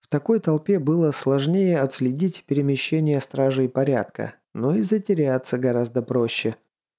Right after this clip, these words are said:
Мысленно составил маршрут. Целых два дня я спал в пустошах, где придется,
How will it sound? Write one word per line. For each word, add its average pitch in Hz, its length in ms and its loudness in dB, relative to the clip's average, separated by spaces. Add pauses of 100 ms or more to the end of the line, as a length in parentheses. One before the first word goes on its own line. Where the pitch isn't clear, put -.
(280)
Мысленно 190 680 0
составил 120 720 -2
маршрут. 120 680 -4 (580)
Целых 143 500 0
два 139 220 2
дня 143 220 0
я 139 160 2
спал 135 320 0
в - 100 -8
пустошах, 113 680 -4
где 127 220 -2
придется, 135 680 -2